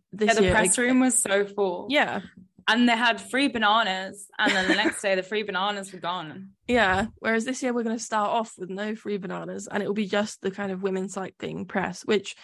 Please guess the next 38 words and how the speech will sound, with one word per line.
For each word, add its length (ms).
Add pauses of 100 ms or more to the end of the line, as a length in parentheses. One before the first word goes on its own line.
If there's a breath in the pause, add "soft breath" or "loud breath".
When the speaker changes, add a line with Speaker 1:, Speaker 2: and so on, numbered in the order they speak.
(600 loud breath)
Speaker 1:
again, 300
it 200
is 200
good 240
that 80
we're 100
establishing 580
our 240
own, 440 (240)
uh, 400 (260)
little 540
niche, 520 (120)
but 60
also 500 (840 soft breath)
the 80
fact 300
that 160
that 240
one 260
day 240
was, 240
like, 300 (480)
massive 640
and 120
broadcast 580
to 60
the 80
whole 320
world 300
and 100
covered 320
by 260 (140)
all 220
the 100
biggest 400
cycling 400
journalists 540 (380 soft breath)
was 440